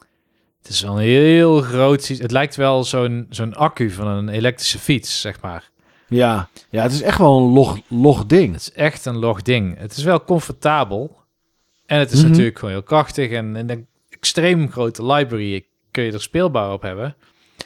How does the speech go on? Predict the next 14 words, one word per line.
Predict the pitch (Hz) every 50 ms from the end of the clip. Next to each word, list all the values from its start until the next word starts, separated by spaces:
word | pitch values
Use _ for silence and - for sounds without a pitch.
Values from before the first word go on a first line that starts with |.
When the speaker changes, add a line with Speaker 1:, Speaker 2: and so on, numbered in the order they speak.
| _ - - - - - _ _
Speaker 1:
Maar | - 123 127 135 147 156
Speaker 2:
Ja. | 156 160 156 - - - _ _ _ _ _ _ _ _ _ - 127
Speaker 1:
het | 123 - -
is | 147 147 143 - -
allemaal | 156 151 151 160 156 147 139 135
niet | 135 139 139 135
zo | - - 120 113 107 107 - _ _ -
lekker, | 104 104 107 113 127 147 - - - 110 123 - - _ -
bijvoorbeeld, | 110 104 101 107 104 95 98 98 98 107 127 - -
als | 95 107 101 - -
gewoon | - 120 107 107 110
de | 107
Switch | - - - 139 131 - -
dan | - 95 82 82 82 85